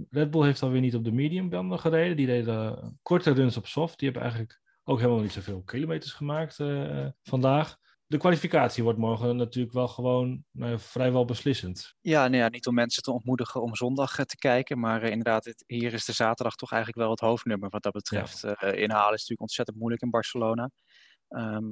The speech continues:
Speaker 2: bocht tien is nu veranderd, hè. Dat, dat zou misschien tot wat extra inhaalmogelijkheden kunnen leiden. Al zijn de meeste coureurs daar behoorlijk, eh, twijfelachtig over.
Speaker 1: Ja.
Speaker 2: Eh, ik moet ook zeggen, als je het zo ziet, dan, dan, dan, dan lijkt dat het niet echt
Speaker 1: Er stond
Speaker 2: te
Speaker 1: er
Speaker 2: gaan
Speaker 1: vanmiddag, zag je
Speaker 2: bevorderen.
Speaker 1: nou echt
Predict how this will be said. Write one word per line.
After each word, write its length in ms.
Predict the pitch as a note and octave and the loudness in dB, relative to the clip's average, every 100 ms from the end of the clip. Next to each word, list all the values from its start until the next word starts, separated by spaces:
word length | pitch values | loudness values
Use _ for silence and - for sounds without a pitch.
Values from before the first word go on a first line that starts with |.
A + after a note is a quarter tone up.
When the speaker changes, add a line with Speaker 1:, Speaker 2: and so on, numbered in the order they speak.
| G#2+ | -6
Speaker 2:
bocht 260 | - A#2+ - | 0 0 0
tien 180 | C3+ B2+ | -6 -4
is 100 | A#2+ | -4
nu 160 | B2 | -6
veranderd, 480 | - A2+ A2 C3+ C3 | -4 -4 -2 -2 -4
hè. 140 | A#2+ B2 | -4 -2
Dat, 200 | A#2 A#2 | -4 -4
dat 140 | A2 | -6
zou 240 | - A2+ | 0 0
misschien 400 | A#2+ A2+ B2 A#2 - - - - _ | 0 -2 -2 -6 -8 -20 -20 -20 _
tot 160 | B2+ - | -8 -6
wat 140 | B2 | -4
extra 280 | B2+ - - | -4 -4 -4
inhaalmogelijkheden 840 | C3 A2+ A#2+ A#2+ - - A#2 A#2 _ _ | -4 -2 0 -2 -2 -8 -6 -6 _ _
kunnen 260 | - C#3 C3+ | -2 0 2
leiden. 400 | C3 C3 - B2+ | 2 2 0 -2
Al 80 | |
zijn 140 | A#2+ A#2 | -4 -4
de 60 | |
meeste 280 | A#2+ A#2 - | -4 -4 -6
coureurs 340 | - B2 A#2+ - | -8 -4 -4 -4
daar 120 | A#2 | -4
behoorlijk, 440 | A2+ A#2+ A2+ - | -2 -2 -2 -4
eh, 80 | A2+ | -8
twijfelachtig 720 | - A#2 A2 B2 A2 - - | 0 2 2 2 0 -2 -4
over. 360 | G2+ G2+ G#2+ C3 _ _ - | -2 -2 -4 -12 _ _ -8
Speaker 1:
Ja. 220 | G2+ G2 | -8 -6
Speaker 2:
Eh, 140 | G#2 | -6
ik 80 | G2+ | -6
moet 160 | A2+ A2+ | -8 -6
ook 80 | |
zeggen, 260 | - A2+ A2+ | -4 -2 -2
als 100 | G#2+ | -4
je 60 | A2+ | -4
het 100 | - | -6
zo 120 | A2 | -4
ziet, 220 | - B2 | -4 -6
dan, 160 | A2+ A2 | -4 -4
dan, 160 | G#2+ | -6
dan, 260 | G#2+ G#2+ - _ - | -6 -8 -10 _ -14
dan 260 | A#2 A2 | -8 -2
lijkt 240 | G#2+ A2+ - | 0 0 -2
dat 140 | A2+ | -6
het 160 | A2+ - | -8 -8
niet 200 | A#2 - | -8 -6
echt 100 | A2 | -4
Speaker 1:
Er 60 | A2+ | 2
stond 200 | D3+ D3 | 2 2
Speaker 2:
te 60 | |
Speaker 1:
er 60 | - | 2
Speaker 2:
gaan 80 | B2+ | 4
Speaker 1:
vanmiddag, 260 | C3 F3 A#2 | 4 4 4
zag 40 | |
je 60 | A2 | 4
Speaker 2:
bevorderen. 220 | D#3+ D3 | 4 2
Speaker 1:
nou 100 | |
echt 60 | D3 | 0